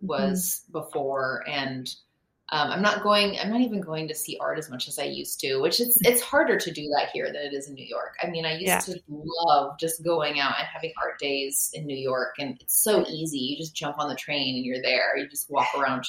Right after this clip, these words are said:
Speaker 2: Chelsea or wherever, Lower East Side. And, um, here it's just more spread out and driving is a pain. <laughs> So,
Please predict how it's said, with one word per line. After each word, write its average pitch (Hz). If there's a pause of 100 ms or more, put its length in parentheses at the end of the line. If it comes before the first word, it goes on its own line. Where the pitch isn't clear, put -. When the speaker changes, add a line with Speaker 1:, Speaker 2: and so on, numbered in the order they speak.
Speaker 2:
Chelsea 135
or 135
wherever, 135
Lower 143
East 139
Side. 151
And, 143 (680)
um, 165
here 269
it's -
just -
more 180
spread 151
out 131 (580)
and 147 (160)
driving 151 (260)
is 170
a -
pain. 165 (220)
<laughs> - (280)
So, 165